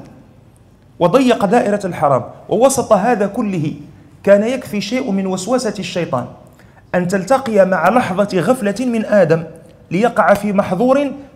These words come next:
كلنا الآن يستغرب كيف وقع هذا النبي، طبعًا قبل أن يجتبيه ربه عز وجل، كيف يقع، يقع هذا الإنسان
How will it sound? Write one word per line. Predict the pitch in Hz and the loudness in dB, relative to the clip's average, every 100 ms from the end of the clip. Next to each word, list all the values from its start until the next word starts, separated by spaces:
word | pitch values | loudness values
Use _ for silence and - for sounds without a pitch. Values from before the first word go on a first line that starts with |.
| - | -6
كلنا | - 247 220 220 196 | 0 2 2 4 2
الآن | 202 254 262 | 4 0 2
يستغرب | 202 196 - 226 214 175 180 | 0 0 2 2 2 0 0
كيف | 247 - | -2 0
وقع | 190 240 240 151 143 - - - | 2 2 2 2 2 0 -12 -4
هذا | 123 240 - | 4 6 6
النبي، | 220 165 160 160 - - - | 4 2 0 -2 -6 -8 -4
طبعًا | 147 208 | 0 -2
قبل | 208 175 | 0 0
أن | 185 185 | 0 0
يجتبيه | 170 185 190 170 180 | -2 -4 -4 -2 -2
ربه | 147 156 139 | -2 -2 -2
عز | 139 | -2
وجل، | 170 202 226 - - - | -2 -2 -4 -10 -18 -4
كيف | 240 240 | -2 2
يقع، | 214 - 175 135 135 - | 2 2 2 2 -2 2
يقع | 220 - 170 151 | 2 2 0 2
هذا | 151 240 233 | 4 4 4
الإنسان | 220 180 170 143 | 0 -2 0 0